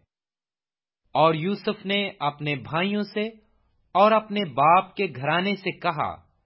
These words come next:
"میں ابھی جا کر فرعون کو خبر کر دوں گا اور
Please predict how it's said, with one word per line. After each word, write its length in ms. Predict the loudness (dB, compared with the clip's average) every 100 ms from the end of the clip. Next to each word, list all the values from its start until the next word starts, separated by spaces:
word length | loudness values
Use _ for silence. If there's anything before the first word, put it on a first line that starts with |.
| _ _ _ -6
"میں 200 | 0 0 0
ابھی 360 | -2 0 -2 -2
جا 280 | 0 2 2
کر 300 | 0 -6 -6 -14 _ _ _
فرعون 460 | 0 2 2 0 -2
کو 200 | -2 -2
خبر 380 | 0 0 0
کر 220 | -2 0 0
دوں 260 | -2 -2
گا 200 | -2 -2 -6 _ _ _ _
اور 240 | 2 4